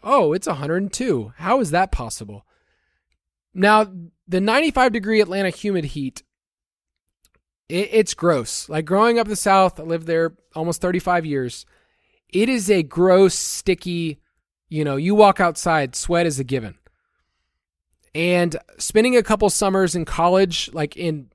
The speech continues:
South Georgia, like, there are parts of Georgia that are just, ugh, they're, they're gross.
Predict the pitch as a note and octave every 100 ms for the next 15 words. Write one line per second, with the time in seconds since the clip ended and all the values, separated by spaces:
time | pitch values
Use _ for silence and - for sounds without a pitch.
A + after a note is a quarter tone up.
0 | _ - - E3+ F#3 G#3 G#3 G3+ G#3 D3+
1 | - F#3 G#3+ F#3 D3+ - F#3 F3 F3 D3
2 | - _ _ _ _ _ _ _ _ _
3 | F3 E3 D#3 D3 C#3+ C#3+ C#3 D3 C3 -
4 | _ _ - F3 D3 B2 D#3 D3+ E3 D3
5 | C#3+ A2+ -